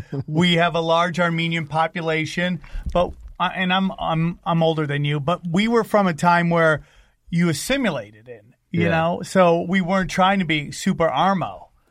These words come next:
Speaker 1: Yeah.
Speaker 2: We were trying to be white people, and I literally thought I was white until I moved to L A.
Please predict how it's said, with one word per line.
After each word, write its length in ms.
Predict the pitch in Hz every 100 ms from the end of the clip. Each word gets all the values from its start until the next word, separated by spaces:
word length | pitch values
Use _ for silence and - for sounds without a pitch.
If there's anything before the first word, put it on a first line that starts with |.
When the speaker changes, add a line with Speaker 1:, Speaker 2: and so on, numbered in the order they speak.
| _ -
Speaker 1:
Yeah. 280 | 107 82 - -
Speaker 2:
We 160 | 170
were 60 | 170
trying 260 | 147 180 165
to 60 |
be 160 | 151 160
white 340 | 151 294 302
people, 380 | 151 156 107 -
and 100 | 175
I 80 | 175
literally 520 | 190 226 233 196 180
thought 240 | 147 175 165
I 100 | 147
was 160 | 135
white 360 | 143 139 110 135 _ - _ _
until 260 | 160 151 170
I 80 | 156
moved 240 | 165 151
to 40 | 156
L 180 | 143 143
A. 260 | 123 113